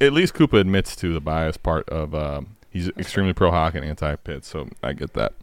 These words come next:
I mean, I, I understand it. I just think that, you know, man, you, that's, it's one, if you're gonna do it, it's a, it's like the, uh, the Godfather, "Go ahead and make this team ready,"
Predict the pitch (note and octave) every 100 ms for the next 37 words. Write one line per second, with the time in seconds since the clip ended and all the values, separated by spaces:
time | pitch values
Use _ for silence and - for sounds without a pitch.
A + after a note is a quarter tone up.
0 | - - - - - - F#3+ A#3+ F3 F3
1 | - E3+ C4 C#4+ G3+ - A2+ G2+ D#2+ E2
2 | F#2+ F#2+ F#2 - F2+ E2+ E2+ D#2+ - D#2+
3 | D#2 D2+ - _ _ - _ _ _ _
4 | _ _ _ _ _ _ _ D#2+ D2+ D#2+
5 | - - - - - _ _ _ _ _
6 | - - _ _ _ _ _ _ _ _
7 | - G#2+ C3 - - - - - - -
8 | - - G#2 - C#3 B2+ B2 C3 B2 A#2+
9 | F#2+ F2 - F#2+ F2 E2+ - - G2 -
10 | F#2 F2+ F2 E2+ - - F2+ G2 G2 -
11 | F#2+ F#2 F2+ E2+ F2+ F#2 E2+ E2+ - G#2+
12 | - E2+ D#2+ E2 D#2